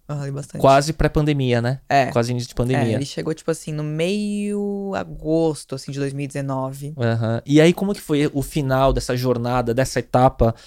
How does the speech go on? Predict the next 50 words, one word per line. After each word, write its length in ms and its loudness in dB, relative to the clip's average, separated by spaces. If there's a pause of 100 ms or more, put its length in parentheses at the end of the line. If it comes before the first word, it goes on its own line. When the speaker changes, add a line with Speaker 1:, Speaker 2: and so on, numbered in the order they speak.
(300)
Speaker 2:
É... 800 4
um 80 0
resumo, 400 2
assim, 220 -4
de 100 -4
como 220 -2
chegou 520 2
a 120 -2
Vidmob 520 0
pra 140 -2
fazer 200 -2
a 20 0
aquisição. 580 -4
E 80 -4
pra 100 -2
quem 140 -6
não 80 -8
conhece, 420 0
fala 220 0
so-, 320 -4
sobre 240 -2
o 40 -8
que 100 -8
que 140 0
é 80 6
a 40 2
Vidmob, 600 0
né? 160 0 (340)
Que 60 -8
é 20 -4
uma 80 -4
das 140 -4
grandes 400 0
players, 500 4
né, 160 0
globais, 560 2
né, 160 0
do 100 -2
segmento 600 -2
e 20 -4
tal. 260 4 (540)
E 560 4
foi 160 -2
fácil 320 0
o 40 -6
processo? 520 -4 (680)
Speaker 1:
Não. 220 -10 (380)
<laughs> 420 -4
Mas 160 -2
assim, 440 -4